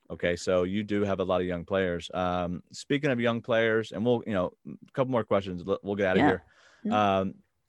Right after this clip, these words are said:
Speaker 1: who's a young player that's kinda under the radar or that you've seen on this Grizzlies team outside of Ja? W-, we know, you know, who he is. He's kinda, you know, grown to a little bit more of the superstar of our team. Uh, is there anybody on our team that you just love?
Speaker 2: Uh, Desmond Bane. No
Speaker 1: I was,
Speaker 2: hesitation.
Speaker 1: I was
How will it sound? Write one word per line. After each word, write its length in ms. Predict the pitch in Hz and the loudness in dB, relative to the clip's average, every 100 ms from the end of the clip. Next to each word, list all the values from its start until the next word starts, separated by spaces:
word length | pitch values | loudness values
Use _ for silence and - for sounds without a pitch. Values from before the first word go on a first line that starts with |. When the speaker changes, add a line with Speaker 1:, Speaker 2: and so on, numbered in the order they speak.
| _ - | _ -4
Speaker 1:
who's 200 | 147 180 | 0 0
a 20 | |
young 200 | 165 165 | 0 -2
player 320 | 160 156 147 - | 0 2 2 0
that's 320 | 101 107 113 | -2 0 -2
kinda 240 | - 127 98 | -2 -4 0
under 140 | 120 | 0
the 40 | 110 | 4
radar 480 | 110 113 110 107 101 | 4 6 6 6 6
or 40 | |
that 140 | 104 | 4
you've 220 | 117 123 123 | 2 2 0
seen 320 | - 120 117 | -2 0 0
on 80 | 101 | 0
this 140 | 101 | -2
Grizzlies 380 | - 104 107 101 | 0 -2 -2 -8
team 200 | 113 104 - | -4 -4 -4
outside 320 | 113 - 135 | -6 -2 -4
of 100 | 98 - | -2 2
Ja? 320 | 92 90 90 | 4 4 2
W-, 180 | - 98 | -2 -6
we 160 | 87 113 | -4 -2
know, 360 | 104 101 101 - | 2 4 2 0
you 120 | 95 | -4
know, 220 | 90 85 78 | -4 -4 -4
who 160 | 113 120 | -2 0
he 240 | 110 101 | 2 2
is. 220 | 98 98 87 | 4 2 0
He's 140 | 87 | -8
kinda, 280 | 104 92 92 | -4 -4 -4
you 60 | 92 | -6
know, 80 | 87 | -6
grown 280 | 92 92 98 | -2 -2 -2
to 80 | |
a 40 | 90 | -2
little 180 | 98 95 | -2 -2
bit 140 | 87 | -2
more 160 | 95 95 | -2 -2
of 60 | |
the 60 | 87 | -4
superstar 520 | - 92 90 - 87 - | -8 -8 -8 -2 -2 -2
of 140 | 92 | -2
our 140 | 87 95 | 0 -2
team. 340 | 92 87 85 _ _ _ _ - | -4 -8 -8 _ _ _ _ -6
Uh, 220 | 90 87 | -2 0
is 120 | 95 98 | -2 -2
there 100 | 110 | 0
anybody 160 | 104 | 2
on 60 | 104 | 2
our 80 | 98 | 2
team 160 | 107 101 | -2 -4
that 80 | |
you 120 | 90 90 | -4 -6
just 200 | 90 82 | -8 -4
love? 240 | 85 64 _ _ _ _ - - - - | -4 -4 _ _ _ _ -18 -18 -18 0
Speaker 2:
Uh, 200 | 196 180 | 4 6
Desmond 380 | 175 180 175 165 | 6 6 6 6
Bane. 260 | 151 135 - _ _ - | 4 2 -4 _ _ -4
No 220 | 190 175 175 | 4 6 6
Speaker 1:
I 40 | |
was, 80 | - | 4
Speaker 2:
hesitation. 360 | - - - 123 | 4 2 2 0
Speaker 1:
I 40 | |
was 120 | 131 | 0